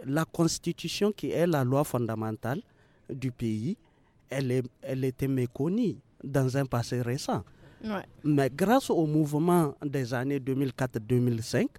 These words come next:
Speaker 1: les gens, aujourd'hui, tous les Nigériens s'intéressent par rapport à la loi, s'intéressent à la loi fondamentale.
Speaker 2: Ouais.
Speaker 1: Vous
Speaker 2: Constitution,
Speaker 1: prenez,
Speaker 2: ouais.
Speaker 1: par exemple, les mouvements féministes des années quatre-vingts. Les Africains étaient peu intéressés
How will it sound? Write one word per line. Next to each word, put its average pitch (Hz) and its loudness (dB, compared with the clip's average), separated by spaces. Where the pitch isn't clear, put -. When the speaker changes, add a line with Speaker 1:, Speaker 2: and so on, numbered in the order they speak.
Speaker 1:
les 147 0
gens, 131 -4
aujourd'hui, 151 2
tous 226 -2
les 202 2
Nigériens 131 0
s'intéressent 131 0
par 123 -2
rapport 147 -4
à 120 -4
la 117 -4
loi, 147 -2
s'intéressent 143 0
à 131 4
la 127 4
loi 147 4
fondamentale. 104 -6
Speaker 2:
Ouais. 220 0
Speaker 1:
Vous 151 -4
Speaker 2:
Constitution, - -
Speaker 1:
prenez, 208 2
Speaker 2:
ouais. 175 -10
Speaker 1:
par 180 0
exemple, 170 0
les 160 0
mouvements 147 2
féministes 117 0
des 135 -4
années 123 -2
quatre-vingts. 98 -8
Les 131 -4
Africains 135 -4
étaient 160 -4
peu 190 -2
intéressés 123 -4